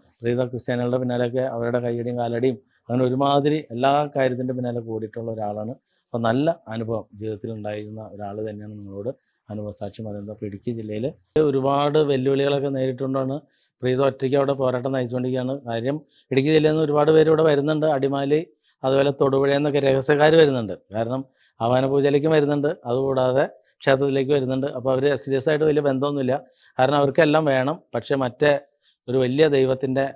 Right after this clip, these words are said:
ദൈവത്തിനെ പേടി, ദൈവത്തിൻ്റെ ആൾക്കാരെ പേടി. ഞാൻ ചോദിക്കുന്ന യഥാർത്ഥ ഈശ്വരനുള്ളപ്പോൾ മറ്റുള്ളവർ പേടിക്കുന്ന. എനിക്ക് നല്ലൊരു അഡ്വക്കേറ്റ് ഉണ്ട്, അദ്ദേഹം പറഞ്ഞൊരു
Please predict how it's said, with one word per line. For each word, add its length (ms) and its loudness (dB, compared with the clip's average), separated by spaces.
ദൈവത്തിനെ 340 0
പേടി, 320 -2
ദൈവത്തിൻ്റെ 360 -2
ആൾക്കാരെ 400 0
പേടി. 220 0
ഞാൻ 200 4
ചോദിക്കുന്ന 400 4
യഥാർത്ഥ 380 2
ഈശ്വരനുള്ളപ്പോൾ 720 -2
മറ്റുള്ളവർ 400 -4
പേടിക്കുന്ന. 340 -6
എനിക്ക് 240 2
നല്ലൊരു 260 2
അഡ്വക്കേറ്റ് 340 -8
ഉണ്ട്, 100 -16
അദ്ദേഹം 300 2
പറഞ്ഞൊരു 320 -2